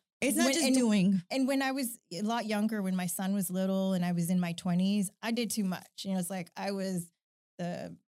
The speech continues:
Speaker 2: parent, the room parent
Speaker 1: Yeah.
Speaker 2: teacher. I'm working full time. I'm going to school at night. I'm also coaching his team.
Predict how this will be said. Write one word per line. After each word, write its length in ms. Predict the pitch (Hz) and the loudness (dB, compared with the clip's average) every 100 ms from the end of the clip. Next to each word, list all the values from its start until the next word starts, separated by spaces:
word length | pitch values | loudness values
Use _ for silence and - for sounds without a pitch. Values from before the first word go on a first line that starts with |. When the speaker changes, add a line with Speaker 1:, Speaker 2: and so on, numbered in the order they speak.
| - | -10
Speaker 2:
parent, 560 | 339 311 302 285 - 233 | -4 -2 0 -2 -4 -6
the 80 | 226 | -4
room 320 | 285 330 294 | -4 -4 -4
parent 420 | 311 285 277 262 | 2 4 4 4
Speaker 1:
Yeah. 260 | 285 220 240 | 6 8 8
Speaker 2:
teacher. 520 | 269 262 254 254 233 _ _ - | 6 6 6 4 0 _ _ -6
I'm 200 | 208 208 | -2 2
working 300 | 285 359 330 | 2 2 0
full 220 | 320 302 | 0 0
time. 420 | 277 302 240 240 233 | 0 0 2 2 0
I'm 160 | 208 | 0
going 280 | 214 320 339 | 0 0 0
to 60 | 320 | -2
school 300 | - 294 269 | -2 0 0
at 140 | 240 | 0
night. 460 | 233 226 220 220 214 | 0 0 0 -2 -2
I'm 320 | 208 190 185 | -2 -2 -4
also 440 | 196 240 294 320 311 | -2 0 0 -2 -2
coaching 460 | 311 294 - 285 254 | 0 0 0 2 2
his 200 | 269 233 | 2 -2
team. 540 | 262 262 254 247 247 | 0 2 2 2 0